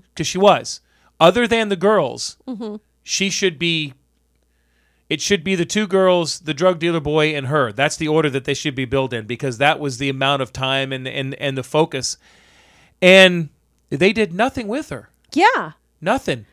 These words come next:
Speaker 2: You thought, you thought she was
Speaker 1: You,
Speaker 2: because she
Speaker 1: you
Speaker 2: was
Speaker 1: thought maybe she was gonna be there to help save Ginger at the party, or
Speaker 2: Mm-hmm.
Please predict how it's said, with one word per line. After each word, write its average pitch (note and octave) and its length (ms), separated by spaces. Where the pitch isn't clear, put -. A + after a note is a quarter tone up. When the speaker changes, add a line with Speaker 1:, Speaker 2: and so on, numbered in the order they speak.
Speaker 2:
You C#4+ 220
thought, E4+ 340
you B3 260
thought D#4 300
she - 160
was F#3+ 380
Speaker 1:
You, A#3+ 140
Speaker 2:
because A3+ 500
she - 120
Speaker 1:
you E3+ 60
Speaker 2:
was A#3 80
Speaker 1:
thought F#3+ 180
maybe F#3+ 280
she G3+ 180
was F#3+ 160
gonna G3 180
be G3 220
there F#3 160
to F3+ 80
help F3 220
save G3+ 320
Ginger F3 320
at E3+ 100
the F3 80
party, C#3 560
or E3+ 440
Speaker 2:
Mm-hmm. C#3 80